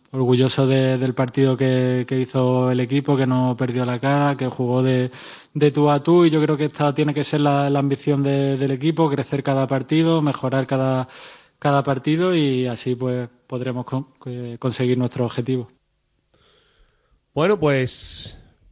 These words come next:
Speaker 2: había visto, habéis visto en varias ocasiones su remate Isco frente al Real Madrid. La verdad es que ese remate, si el balón llega a ir con un poquito más de efecto, es el típico que entra en el palo y acaba dando, porque da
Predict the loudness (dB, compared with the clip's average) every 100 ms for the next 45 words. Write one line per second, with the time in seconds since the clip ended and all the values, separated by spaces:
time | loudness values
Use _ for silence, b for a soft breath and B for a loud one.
0 | -14 -8 -2 -4 -4 -10 -8 -6 -6 -4
1 | -6 -6 _ -8 -8 -2 -2 0 -4 -4
2 | -6 -4 -6 -6 -6 -4 -4 -4 -6 -6
3 | -8 -6 -6 -8 -6 -6 -6 -14 -14 -10
4 | -6 -4 -4 -4 -6 -4 -4 -4 -2 0
5 | -2 -4 b b b b b -14 -12 -8
6 | -8 -6 -6 -4 -4 -2 -2 -2 -2 -4
7 | -4 _ _ _ _ -16 -6 -4 -4 -4
8 | -8 -4 -4 -4 -4 -4 -4 -4 -4 -4
9 | -4 -4 -4 -4 -6 -6 -4 -4 -4 -6
10 | -6 -8 -8 -8 -6 -2 -2 -2 -4 -4
11 | -4 -2 -2 -4 -4 -6 -4 -4 -6 -8
12 | -6 -8 -8 -8 -8